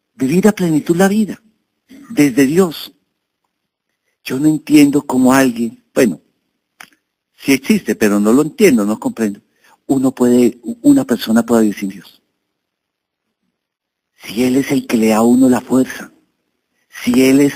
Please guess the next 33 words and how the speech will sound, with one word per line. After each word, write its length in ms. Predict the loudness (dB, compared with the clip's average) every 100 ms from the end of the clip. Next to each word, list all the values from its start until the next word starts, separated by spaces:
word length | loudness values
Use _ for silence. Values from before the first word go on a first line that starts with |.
| -2
en 200 | 0 2
Él, 420 | 4 2 -4 -16 -10
es 180 | -10 -8
que 100 | -12
ustedes 440 | -2 2 2 2
y 60 | 0
yo 120 | 0
encontramos 920 | 0 -2 -2 -2 0 0 2 2 0
la 120 | -4
fortaleza 760 | -4 -4 -4 -2 2 2 2 -4
para 220 | -2 -4
seguir 260 | -2 0 2
adelante. 540 | 0 -2 -4 -8 -20 _ _ _ _ _ _ _ _ _ _ _
Si 280 | _ -4 0
Él 120 | 2
es 140 | 2 0
el 140 | -2
que 120 | 0
nos 180 | -2 -2
enruta, 640 | -4 -2 2 2 0 -16 _ _ _ _ _ _ _ _ _ _
si 260 | -12 -4
Él 140 | -2 -2
es 120 | -4
el 120 | -4
que 160 | -4 -8
nos 180 | -8 -10
guía, 400 | -8 -8 -8 _ _ _ _ _ _ _ _ _ _
Él. 380 | -6 -6 -6 -14 _ _ _ _ _ _ _ _ _ _ _ _
Es 180 | -10 -4
imposible 640 | -4 -4 -6 -2 0 2
vivir 260 | 2 2 0
sin 180 | -4 -6
Dios. 380 | -6 -10 -20